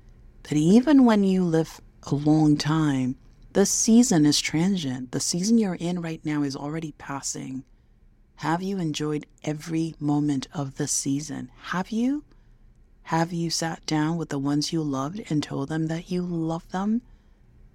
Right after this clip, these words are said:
Have you? Have you, are you enjoying the season to the fullest?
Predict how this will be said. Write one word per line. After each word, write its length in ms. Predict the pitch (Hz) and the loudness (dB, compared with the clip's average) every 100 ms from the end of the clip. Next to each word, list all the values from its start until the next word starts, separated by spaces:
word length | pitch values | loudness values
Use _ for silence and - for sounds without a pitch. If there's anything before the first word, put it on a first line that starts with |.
| - | -14
Have 380 | - 139 139 | -4 -2 0
you? 440 | 165 180 202 233 277 - - - - _ - - - - - _ - | 0 2 2 2 -2 -10 -20 -20 -20 _ -20 -20 -20 -20 -20 _ -14
Have 240 | - 160 170 | -2 0 4
you, 280 | 196 220 - | 6 6 4
are 240 | - 170 190 | 4 6 6
you 240 | 180 143 | 6 6
enjoying 480 | 139 135 143 147 151 | 4 4 4 4 4
the 140 | 147 | 2
season 640 | 135 - 156 156 - 135 131 | -2 0 2 2 2 2 0
to 400 | - 165 156 156 | 0 2 2 2
the 160 | 139 | -2
fullest? 1000 | - - - 151 135 117 - - - - | -4 -6 -2 -2 -2 -8 -8 -10 -10 -16